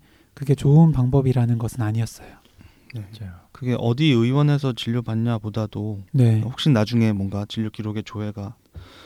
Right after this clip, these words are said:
Speaker 2: 어, 하-, 들어가게 되면 그
Speaker 1: 음.
Speaker 2: 코드 자체, 진단명이 중요한 거죠. 그건 뭐 저희 과만 그런 게 아니고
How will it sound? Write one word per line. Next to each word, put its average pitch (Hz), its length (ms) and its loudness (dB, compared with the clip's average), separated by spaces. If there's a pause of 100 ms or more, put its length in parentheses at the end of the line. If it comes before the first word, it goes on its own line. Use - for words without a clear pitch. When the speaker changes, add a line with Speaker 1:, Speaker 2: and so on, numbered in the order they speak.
(220)
Speaker 2:
어, - 340 -18
하-, 135 160 -14 (340)
들어가게 117 320 -2
되면 98 480 -6 (220)
그 - 220 -20
Speaker 1:
음. 131 100 0
Speaker 2:
코드 175 260 0
자체, - 400 -10 (320)
진단명이 101 580 -8 (400)
중요한 104 340 -8
거죠. 101 180 -12
그건 123 140 0
뭐 113 100 0
저희 123 180 0
과만 135 260 0
그런 120 160 -2
게 117 80 -2
아니고 101 320 -6